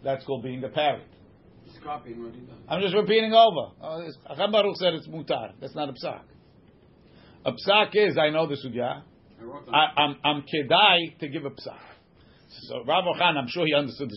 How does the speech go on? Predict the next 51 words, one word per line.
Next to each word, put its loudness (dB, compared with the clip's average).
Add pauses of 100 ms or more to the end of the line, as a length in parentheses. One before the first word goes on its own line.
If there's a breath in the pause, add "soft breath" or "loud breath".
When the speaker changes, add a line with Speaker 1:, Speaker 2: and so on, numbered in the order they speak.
(140)
Speaker 1:
sugya. -2
He -10
says, -12 (400 soft breath)
"Rabbi, 4
I 6 (180)
saw 2
Rabbi 2
Yochanan. 0
Rabbi -4
Yochanan 4
was 0
kedai. 2
He -2
understood. -4
He -4
held 2
like 0
that. -2
He -6
could -12
give -4
such -4
a -10
psak." -4 (640 loud breath)
So 4
he 4
says -2
it's -4
like 4
he -4
gave 4
a 0
personal 2
psak 4
to 0
Rabbi 4
Bar 2
Chana. 0 (480 soft breath)
Says, -4 (420)
"I 4
got 6
a 4
psak 2
from -2
the 2
rabbi. 6
I 4
can -8
rely -6
on -20
it. -20